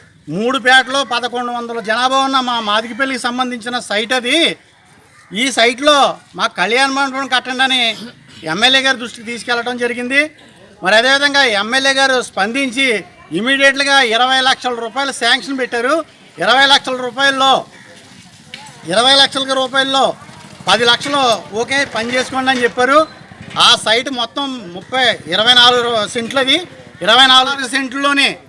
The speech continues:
ఆరు సెంట్లు మాత్రమే సచివాలయానికి ఉపయోగిస్తున్నారు, మిగతా మూడు సెంట్లేమో వెనకమాల డ్రైన్ కడుతున్నారు.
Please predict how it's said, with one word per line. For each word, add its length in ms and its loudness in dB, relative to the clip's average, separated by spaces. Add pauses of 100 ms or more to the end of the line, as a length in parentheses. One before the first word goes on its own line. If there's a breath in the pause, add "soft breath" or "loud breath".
(1200)
ఆరు 300 4
సెంట్లు 280 -2
మాత్రమే 440 -4
సచివాలయానికి 640 -4
ఉపయోగిస్తున్నారు, 800 0 (320)
మిగతా 460 0 (120)
మూడు 260 -8
సెంట్లేమో 380 -6
వెనకమాల 680 0 (160)
డ్రైన్ 300 2
కడుతున్నారు. 500 2